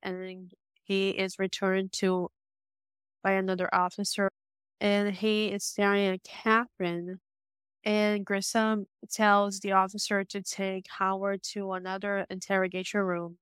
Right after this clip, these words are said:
Sarah and Brass, they keep questioning Howard, but he still silence. And then Howard tells them that he would only tell, talk to Catherine because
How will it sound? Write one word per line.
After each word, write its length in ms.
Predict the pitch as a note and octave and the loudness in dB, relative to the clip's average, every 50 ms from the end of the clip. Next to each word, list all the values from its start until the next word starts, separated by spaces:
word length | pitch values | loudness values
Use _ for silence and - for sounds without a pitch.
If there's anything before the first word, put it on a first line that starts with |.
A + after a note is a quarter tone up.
| _ _ _ _ _ _ _ _ _ _ _ _ _ _ _ _ _ _ _ _ | _ _ _ _ _ _ _ _ _ _ _ _ _ _ _ _ _ _ _ _
Sarah 420 | - - - A#3+ A#3 B3 C4 C4+ C4+ | -12 -2 2 6 6 6 6 6 4
and 200 | C4+ C4 B3 A3+ | 2 0 -2 -2
Brass, 440 | A3 G#3+ G3+ G3+ G#3 G#3 G#3+ - - | 0 2 4 4 4 4 2 -2 -6
they 160 | - G#3 G3+ - - | -10 -10 -10 -10 -14
keep 340 | - - A3+ A3 G#3+ A3 - _ _ _ _ _ _ _ _ _ _ | -12 -8 -6 -6 -6 -6 -8 _ _ _ _ _ _ _ _ _ _
questioning 520 | - G#3 G3+ G#3 - - A3 G3+ G3 F#3+ F#3 | -4 -4 -4 -4 -6 -10 -12 -10 -10 -10 -4
Howard, 600 | F#3 F#3+ F#3 F#3 F#3 F#3+ G3 G3+ G3+ G3+ G#3 G3 _ _ - | 0 0 0 0 0 -2 -4 -6 -6 -8 -8 -10 _ _ -6
but 220 | G3 F#3+ F#3+ F#3 F#3+ - - | -4 -4 -4 -6 -10 -12 -12
he 240 | - G3+ G3+ G3 G3 | -10 -8 -6 -6 -6
still 440 | - - - - G3 F#3 F#3 F#3+ F#3+ | -6 -6 0 2 4 4 4 4 0
silence. 920 | - - - F3+ E3+ F3 F3+ F#3 F#3 F#3+ F#3+ F#3+ G3 F#3+ - - - - _ _ _ _ _ _ _ _ _ _ _ | -2 -2 -2 0 0 0 0 0 0 0 0 -2 -2 -4 -8 -12 -16 -16 _ _ _ _ _ _ _ _ _ _ _
And 260 | F#3+ G3 G3+ G3 G3 | 0 0 0 0 0
then 200 | F#3+ G3+ G3+ G3+ | 0 0 0 0
Howard 580 | G3 - - G3+ G3 G3 G3 G3 G3 G3 G3 - | -4 -4 0 4 4 4 6 4 2 2 0 -4
tells 380 | - - F#3+ F3+ F#3 F#3 - | -2 0 2 2 2 0 -2
them 320 | - G3+ F#3+ F#3+ F#3+ F#3+ F#3 | -2 -2 -2 -2 -2 -2 0
that 160 | F#3+ F#3+ F#3 | 0 0 0
he 160 | F#3 F#3+ G3 | -2 -4 -4
would 200 | G3 F#3+ F#3+ F#3+ | -4 -2 -2 -2
only 360 | F#3 F#3 F#3 F#3+ F#3+ F#3+ G3 - | -2 -4 -6 -8 -8 -10 -10 -12
tell, 340 | - - G3+ F#3+ F3 E3+ F#3 - | -8 -6 -4 -4 -4 -4 -8 -10
talk 260 | - - F#3+ F#3+ F#3+ _ | -4 -2 -2 -2 -2 _
to 100 | - F#3+ | -8 -12
Catherine 760 | - - - - G#3+ F#3 F3+ G#3 - - F#3 F3 F3 F3+ F3 F3 | -12 -12 -6 -2 0 0 0 -2 -4 -6 -6 -6 -6 -6 -8 -10
because 540 | - - - - - F#3+ F#3 F#3 F#3 - | -12 -14 -6 -2 0 0 0 0 -2 -4